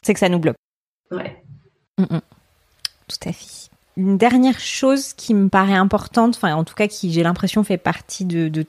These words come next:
Speaker 1: de ta vie, euh, la spiritualité. Euh, d'ailleurs, je crois que tu en parles un peu dans une de tes vidéos, euh,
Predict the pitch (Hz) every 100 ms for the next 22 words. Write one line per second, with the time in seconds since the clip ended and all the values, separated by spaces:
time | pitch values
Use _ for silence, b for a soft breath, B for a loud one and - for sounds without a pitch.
0 | _ - 151 147 - 147 156 226 - B
1 | B B - 151 147 147 - 190 180 170
2 | - 156 147 254 - _ _ _ _ 175
3 | 147 131 120 127 156 156 175 170 156 -
4 | 185 - 175 151 180 180 175 170 - 190
5 | 180 160 170 165 165 160 156 156 156 151
6 | 156 151 139 -